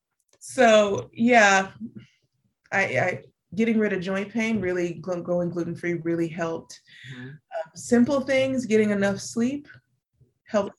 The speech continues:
Speaker 1: a lot. If you do not get enough sleep, if you wear yourself in the ground, you're gonna get a flare-up. You're going to not be able to be your best.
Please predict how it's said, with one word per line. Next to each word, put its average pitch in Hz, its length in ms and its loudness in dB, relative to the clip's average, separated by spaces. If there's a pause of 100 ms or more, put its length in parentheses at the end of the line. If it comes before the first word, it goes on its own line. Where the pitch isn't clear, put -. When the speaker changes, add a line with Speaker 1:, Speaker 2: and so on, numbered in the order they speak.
Speaker 1:
a 180 60 -8
lot. 180 400 -2
If 170 120 -8
you 175 120 -8
do 202 120 -4
not 202 220 0
get 196 120 -2
enough 190 260 -2
sleep, 196 340 -6
if 170 80 -10
you 170 160 -8
wear 180 140 -2
yourself 180 480 -6
in 180 80 -8
the 170 40 -8
ground, 175 480 -6
you're 165 140 -6
gonna 160 160 -8
get 165 140 -10
a 175 120 -18
flare-up. 247 480 2
You're 175 140 -4
going 160 360 -6
to 160 360 -8 (640)
not 185 200 2
be 190 100 2
able 175 160 0
to 165 60 -2
be 180 140 -8
your 170 200 2
best. 185 600 -2